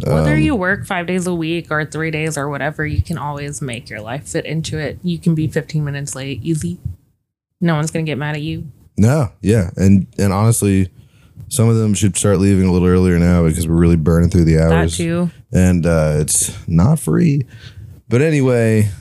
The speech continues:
Speaker 2: they don't, this isn't about me and my woes as manager.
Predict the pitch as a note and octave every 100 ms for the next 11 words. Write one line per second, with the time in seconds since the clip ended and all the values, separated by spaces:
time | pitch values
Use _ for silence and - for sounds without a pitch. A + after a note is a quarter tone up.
0 | - - - - G#2 G2 F2 - B2 A2+
1 | F#2 E2 D2+ D2 C2+ C#2 C#2+ C#2+ - -
2 | - - F#2 F#2 F2 D#2+ D#2+ E2 D#2+ D2+
3 | D2+ C2+ C#2 C#2 D2 C#2+ C#2